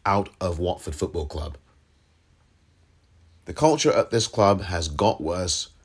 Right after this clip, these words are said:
over the last few years, particularly when it comes to the connections with the fans.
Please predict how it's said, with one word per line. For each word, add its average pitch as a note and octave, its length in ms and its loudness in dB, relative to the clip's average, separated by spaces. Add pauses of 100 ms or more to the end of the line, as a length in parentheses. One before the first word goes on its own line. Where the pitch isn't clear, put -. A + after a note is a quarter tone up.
(160)
over G2 180 0
the E2+ 80 -2
last F2+ 480 -2
few F2 280 -2
years, D2+ 500 -4 (180)
particularly C#3 520 4
when A2 140 4
it - 100 -2
comes G2+ 380 2
to F#2 260 2
the E2 60 -4
connections G2+ 460 -2
with D#2 100 -6
the D#2 60 -8
fans. D2 500 -6